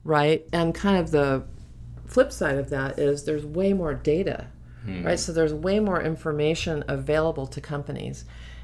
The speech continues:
Speaker 1: And it seems to me that small companies that are, say, emerging growth companies and larger companies almost have the same need, whether they're small or large, they still need that data. And they still need to know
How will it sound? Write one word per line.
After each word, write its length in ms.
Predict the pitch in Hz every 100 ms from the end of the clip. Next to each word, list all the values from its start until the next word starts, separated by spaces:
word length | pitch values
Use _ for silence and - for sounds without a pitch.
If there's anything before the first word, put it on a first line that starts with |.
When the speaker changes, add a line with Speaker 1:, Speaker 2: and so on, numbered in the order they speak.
| -
Speaker 1:
And 100 | 180
it 120 | 180 -
seems 320 | 254 262 -
to 100 | 190
me 320 | 175 180 175
that 400 | 156 147 135 - - - - -
small 480 | - - 185 185 190
companies 840 | 190 165 143 143 139 143 - - - 117
that 120 | 143
are, 260 | 139 135 -
say, 400 | - - 143 135 131
emerging 420 | 156 147 147 143
growth 300 | 131 139 143
companies 560 | - 135 135 131 131 135
and 200 | - 135
larger 300 | 139 156 160
companies 520 | - 139 139 135 131 - - - - - - -
almost 480 | 185 220 226 185 -
have 380 | 151 147 139
the 100 | 139
same 680 | 135 - 160 160 156 147 143 - - -
need, 540 | 151 170 185 147 131 -
whether 240 | - 160 156
they're 100 | 151
small 340 | - 170 175
or 120 | 160
large, 540 | 139 156 175 135 127 - - - - -
they 80 | 165
still 260 | 165 214
need 200 | 190 196 190
that 180 | 113
data. 420 | 117 170 160 - - - - -
And 160 | 151 151
they 100 | 151
still 320 | - 185 170
need 420 | 165 160 151 -
to 140 | - 156
know 580 | 151 151 156 151 143